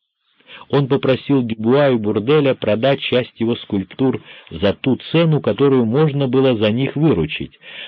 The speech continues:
сказал, чтобы они пока не брали новых заказов, и сразу приступил к работе над мрамором. Он начал работать в мастерской на площади Италии. Если Камилла хочет получить подтверждение его любви,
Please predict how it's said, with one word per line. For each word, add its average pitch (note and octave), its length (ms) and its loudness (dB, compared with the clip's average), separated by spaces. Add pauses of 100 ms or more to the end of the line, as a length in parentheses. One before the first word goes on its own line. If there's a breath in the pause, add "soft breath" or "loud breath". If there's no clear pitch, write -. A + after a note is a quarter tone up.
(180 loud breath)
сказал, C3 380 0
чтобы A2+ 280 -2
они C3 160 0
пока B2+ 280 0
не B2+ 120 0
брали C3+ 360 0
новых D#2+ 400 0
заказов, C#3+ 520 0 (460 loud breath)
и G#2 120 0 (120)
сразу D#3 400 2
приступил C3 600 -2
к - 80 -10
работе A2 440 0
над A2 180 -4
мрамором. C#2+ 680 -6 (600 loud breath)
Он A2 220 0
начал A#2+ 400 0
работать G#2 460 0
в F#2 40 -4
мастерской F#2 760 -4
на G2 140 -2
площади F#2+ 720 -2
Италии. C#2+ 560 -6 (500)
Если G#2 420 -4
Камилла G#2 580 -4
хочет F#2+ 440 -4
получить F2 460 -6
подтверждение F2 880 -4
его E2+ 200 -2
любви, D#2+ 560 -4